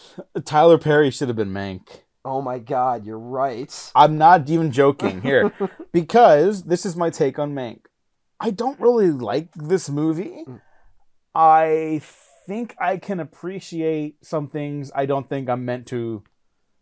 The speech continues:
Speaker 1: appreciate it for, if that makes any sense.
Speaker 2: Mm.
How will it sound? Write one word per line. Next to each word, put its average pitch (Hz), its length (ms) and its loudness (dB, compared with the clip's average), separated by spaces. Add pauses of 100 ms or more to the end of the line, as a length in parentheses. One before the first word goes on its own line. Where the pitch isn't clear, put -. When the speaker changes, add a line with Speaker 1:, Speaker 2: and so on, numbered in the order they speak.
(840)
Speaker 1:
appreciate 127 640 -4
it 113 160 -4 (320)
for, 117 380 0
if - 100 -14
that 107 140 -4
makes 110 200 -12
any 113 140 -12
sense. 117 360 -16
Speaker 2:
Mm. 101 160 -16